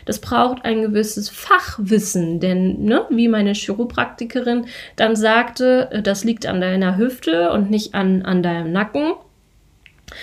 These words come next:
Das hätte sie nicht verstanden und hätte ich nicht verstanden, wenn wir nicht auch ein gewisses Wissen über Anatomie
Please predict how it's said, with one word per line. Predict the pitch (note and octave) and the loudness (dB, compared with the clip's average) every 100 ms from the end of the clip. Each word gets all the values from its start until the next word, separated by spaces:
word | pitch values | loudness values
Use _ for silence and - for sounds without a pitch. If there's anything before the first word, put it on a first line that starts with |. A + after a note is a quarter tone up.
| - - - _ _ - - _ - | -16 -16 -20 _ _ -20 -20 _ 0
Das | A3 A3 A#3 | 2 2 0
hätte | A#3+ C4+ C4 - - _ _ G#3 | 2 4 2 2 -4 _ _ -2
sie | G3+ C4+ | 2 4
nicht | C#4 - | 2 2
verstanden | C#4 C4+ C4+ C4+ C#4+ B3 | 0 2 2 2 2 0
und | |
hätte | A3+ A3 - - | -2 -4 -4 -4
ich | B3 | 0
nicht | C4 B3+ | 0 -2
verstanden, | - C4+ - A#3+ B3+ B3+ B3+ A3+ | -2 0 0 2 0 2 2 4
wenn | G#3+ G#3+ | 4 6
wir | A3 A#3 | 6 6
nicht | A#3+ - | 2 -2
auch | F#3 - | -4 -2
ein | G3+ G#3 | 0 0
gewisses | G3+ A3 A#3 A#3 - | 2 0 -2 -6 -10
Wissen | F#3 E3+ G#3+ B3+ C4 B3 | -8 0 2 2 0 -2
über | - G#3 G#3 G#3 - - - - | 2 2 2 0 -4 -18 -20 -4
Anatomie | G#3 G3+ G#3+ - A3+ A3+ D#4+ E4+ A3+ | 2 2 2 0 2 6 8 6 4